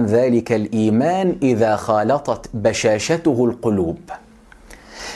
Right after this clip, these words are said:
من جملة ما استدل به هرقل على صدق ذلك النبي الكريم أنه كان يعلم صحابته الإيمان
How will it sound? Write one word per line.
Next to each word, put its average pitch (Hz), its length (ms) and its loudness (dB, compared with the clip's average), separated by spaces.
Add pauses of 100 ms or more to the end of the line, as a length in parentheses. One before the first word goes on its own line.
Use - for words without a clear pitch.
من 123 140 4
جملة 240 340 4
ما 175 120 4
استدل 160 480 2
به 151 400 2
هرقل 143 300 0
على 113 260 0
صدق 165 320 -2
ذلك 131 460 2
النبي 120 560 2
الكريم 120 600 2
أنه 127 480 0
كان 139 260 2
يعلم 113 680 0
صحابته 135 760 0
الإيمان 123 800 2